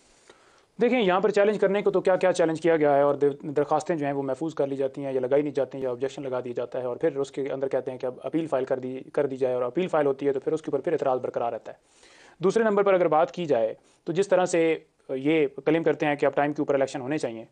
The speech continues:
मुझे ये बताएं कि जब इन्होंने हुकूमत ली तो पहले मुझे जवाब बताया ना कि वो इस तरह का जो लाएअमल सारा किया गया, जिस तरह से vote of no confidence वो मूव किया गया, लोगों को तोड़ा जोड़ा गया, वो क्यों किया गया? और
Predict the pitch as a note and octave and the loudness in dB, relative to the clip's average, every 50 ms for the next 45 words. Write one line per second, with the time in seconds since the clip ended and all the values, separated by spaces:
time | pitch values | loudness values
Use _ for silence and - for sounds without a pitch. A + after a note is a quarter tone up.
0 | _ - D3 D#3 D#3 D#3+ E3+ D3+ C#3+ C#3 B2+ C3 C3+ - _ _ _ _ _ - | _ -6 -4 -2 0 0 0 0 -2 -2 -4 -6 -6 -10 _ _ _ _ _ -2
1 | D3+ C#3+ D3 D3 - - - D3 C3 D#3 D3+ D#3 D#3+ D#3 D3+ D3 C3 B2 - C#3 | 2 4 4 4 2 -2 -6 -2 0 0 0 0 -2 -4 -4 -4 -4 -6 -6 -6
2 | D3 D3 - C#3 C3 B2 - - - D#3 D#3 E3 F3 D#3+ D3+ D3 D3+ C#3 C3+ C3+ | -6 -6 -6 -8 -8 -10 -10 -8 -2 0 2 2 2 0 0 0 0 0 -2 0
3 | C3 C#3+ D#3+ D#3 D3 D3 D3 C#3 C#3+ C#3+ - D3 C3 C#3+ D3 C#3 C3+ - - _ | 0 0 0 0 0 0 0 0 -2 -2 -4 -2 0 0 0 0 -2 -6 -12 _
4 | _ - E3 - F3 E3+ E3 D#3 D#3+ D3 D3 C#3+ C#3 C#3 C#3 D3+ D3+ - D3 C#3 | _ -6 -2 0 2 0 2 2 2 2 2 4 4 4 2 2 0 0 2 0
5 | C#3+ C#3+ - D#3+ D#3 C#3 C3 B2 C3+ C#3+ - D#3 D3 - D3 C3+ - C3 B2 A#2 | 0 0 0 0 0 0 0 -2 -2 -4 -4 -6 -4 -4 -6 -6 -8 -12 -10 -2
6 | B2 C#3+ D#3 D3+ - C#3+ C#3 - - C3 C3+ C3+ D3 C#3 - D3+ C3+ C3 C3 - | 0 2 2 2 2 0 -2 -2 -4 -6 -4 -4 -4 -4 -4 -4 -6 -6 -6 -8
7 | - _ _ - B2 B2 D3 D#3+ D#3 - D3 C3 C3 C3 B2+ B2+ C3+ C3+ C3+ C3 | -14 _ _ -12 -6 -4 -4 -4 -2 0 0 0 0 0 0 0 -2 -2 -2 -4
8 | B2+ C#3 C#3+ D3 C#3+ C3+ C3+ D3 D3+ C3+ B2+ A2 - - _ _ _ - - G3 | -2 0 0 0 2 2 2 2 2 0 -2 -4 -6 -8 _ _ _ -8 -8 -6
9 | - A3 G#3 D#3 D3 C3+ - - - - _ _ _ _ _ _ _ _ _ _ | -6 -6 -8 -6 -6 -8 -8 -8 -12 -16 _ _ _ _ _ _ _ _ _ _
10 | _ _ - - E3+ F3 E3+ F3 D#3+ - - | _ _ 0 2 4 4 4 4 2 2 -2